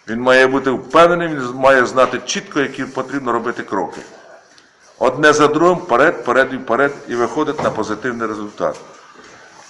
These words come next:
Тому з мене шапка не впаде, і як де я можу прилучитись, я завжди прилучався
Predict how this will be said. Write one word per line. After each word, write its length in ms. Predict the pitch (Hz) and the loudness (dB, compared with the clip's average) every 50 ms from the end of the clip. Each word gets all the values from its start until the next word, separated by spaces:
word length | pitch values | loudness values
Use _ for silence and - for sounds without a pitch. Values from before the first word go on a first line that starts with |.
| - - | -14 -6
Тому 480 | - 165 170 180 185 190 185 180 - - - - - - - 123 123 113 110 101 95 - - - - - - - - - - - - - - - - - - 92 | -4 -4 -2 -2 0 2 2 2 0 -2 -6 -14 -18 -20 -20 -18 -16 -14 -12 -12 -12 -12 -12 -12 -12 -14 -14 -14 -14 -14 -14 -14 -14 -14 -14 -16 -18 -20 -18 -16
з 60 | 90 | -8
мене 300 | 117 143 151 156 151 147 | 0 2 2 4 4 2
шапка 460 | 139 - - 151 151 147 - - 143 | 0 2 2 2 2 2 2 0 0
не 80 | 139 139 | 0 0
впаде, 460 | 135 - - 139 135 143 160 165 170 - - - - - - - - - - - - - - _ - _ _ _ _ | -4 -2 -2 -2 -2 0 -4 -6 -6 -10 -14 -18 -20 -20 -20 -20 -20 -20 -20 -20 -20 -20 -20 _ -20 _ _ _ _
і 80 | - 120 | -6 -2
як 180 | 123 127 123 | -2 -2 -2
де 240 | 123 123 135 143 143 | 0 2 4 4 6
я 100 | 139 131 | 6 6
можу 420 | 139 147 165 175 170 151 117 104 101 | 4 4 2 0 0 0 -2 -6 -8
прилучитись, 800 | - 113 107 104 101 98 92 98 104 95 87 - 85 - - - - | -4 -2 -2 -2 -2 -4 -6 -6 -6 -6 -8 -10 -14 -16 -16 -12 -6
я 180 | 110 120 120 | -2 -2 -2
завжди 400 | 107 110 117 113 113 117 135 135 | 0 0 0 -2 0 -2 -2 -4
прилучався 840 | - - 120 117 113 113 104 - - 143 135 135 131 - - 113 | -2 -2 -4 -4 -4 -4 -6 -2 2 2 2 2 2 -2 -4 -6